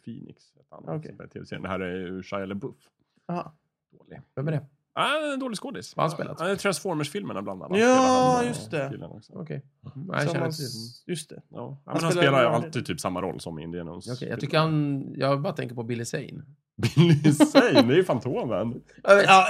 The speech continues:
Speaker 2: eh, bland annat. Han är, han är
Speaker 1: Nej, han är
Speaker 2: även,
Speaker 1: bara
Speaker 2: eh,
Speaker 1: Fantomen.
Speaker 2: ondingen i Titanic.
Speaker 1: Ja.
Speaker 2: Billy Zane.
Speaker 3: Aha.
Speaker 2: Sen, han är med i, eh, Zoolander också,
Speaker 3: Mhm.
Speaker 1: Mhm.
Speaker 2: tror jag. Jo, han, eh, just det, han är med på en utav nattklubbarna och känner Zoolander.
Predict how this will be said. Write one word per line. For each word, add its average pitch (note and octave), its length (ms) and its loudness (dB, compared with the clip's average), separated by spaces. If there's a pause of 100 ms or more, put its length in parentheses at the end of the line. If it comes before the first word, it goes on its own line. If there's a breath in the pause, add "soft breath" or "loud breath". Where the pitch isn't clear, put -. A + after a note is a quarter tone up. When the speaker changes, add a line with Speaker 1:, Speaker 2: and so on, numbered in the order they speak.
Speaker 2:
eh, G3+ 80 6
bland F#3+ 280 8
annat. F3 480 4
Han G3 240 4
är, F#3+ 120 8
han F#3 100 8
är G3 40 6
Speaker 1:
Nej, G3 100 8
han F#3 100 8
är G#3+ 60 6
Speaker 2:
även, A3 60 4
Speaker 1:
bara G#3 260 8
Speaker 2:
eh, G3+ 60 6
Speaker 1:
Fantomen. G#3 200 6
Speaker 2:
ondingen F#3+ 400 4
i E3+ 360 0
Titanic. D3+ 420 2 (240)
Speaker 1:
Ja. F3+ 240 -16 (360)
Speaker 2:
Billy D#3+ 180 0
Zane. F#3 160 -2
Speaker 3:
Aha. B2 300 -8
Speaker 2:
Sen, - 180 8
han G#3 200 6
är G#3 60 6
med G3+ 240 4
i, F#3+ 420 2 (120)
eh, F3 60 2
Zoolander G3+ 520 4
också, G#3+ 340 2 (140)
Speaker 3:
Mhm. B2+ 340 -10 (100)
Speaker 1:
Mhm. G2+ 280 -12 (120)
Speaker 2:
tror F3+ 180 -2
jag. B3 140 2 (600 soft breath)
Jo, G#3+ 100 6
han, G3+ 220 6
eh, G#3 300 0
just A#3 140 -2
det, E3+ 80 2
han G3 140 6
är G3+ 60 2
med F#3+ 200 6
på G3 80 6
en F3+ 120 6
utav E3+ 180 0
nattklubbarna F3+ 560 0
och D#3 60 0
känner D3+ 380 2
Zoolander. C#3+ 600 -4